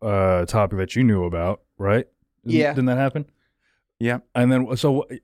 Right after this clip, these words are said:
Speaker 1: like, you've been into, I know that you're, you, you like the mafia.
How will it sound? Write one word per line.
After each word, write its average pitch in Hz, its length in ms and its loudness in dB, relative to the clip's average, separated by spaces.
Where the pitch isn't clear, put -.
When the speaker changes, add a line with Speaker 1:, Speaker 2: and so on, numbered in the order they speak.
Speaker 1:
like, 127 220 0
you've 147 200 0
been 156 280 0
into, 135 500 -6
I 131 80 0
know 147 160 0
that 110 160 -4
you're, 98 420 -6
you, 110 280 -6
you 107 140 -4
like 110 180 -2
the 101 60 -10
mafia. 95 560 0